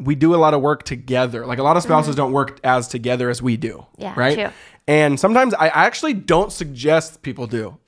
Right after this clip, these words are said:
Speaker 1: So like, I, and what I mean by that is like, I don't think it's like, I think sometimes people think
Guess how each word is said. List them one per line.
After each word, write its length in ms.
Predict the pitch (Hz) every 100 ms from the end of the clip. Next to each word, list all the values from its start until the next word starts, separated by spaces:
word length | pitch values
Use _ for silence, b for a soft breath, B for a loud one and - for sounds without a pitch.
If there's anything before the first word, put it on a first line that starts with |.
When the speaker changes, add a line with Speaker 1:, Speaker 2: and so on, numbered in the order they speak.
| _
Speaker 1:
So 180 | - 170
like, 160 | 175
I, 80 | 170
and 120 | 175
what 120 | 185 202
I 40 |
mean 120 | 226
by 60 | 240
that 100 | 190
is 100 | 160
like, 240 | 165 156 B B B
I 120 | 151
don't 160 | 196 214
think 120 | 208
it's 140 | 202
like, 280 | 202 165 - _ _ _
I 80 | 160
think 160 | 208 196
sometimes 400 | 214 214 202 160
people 240 | 180 156
think 480 | - 170 160 151 -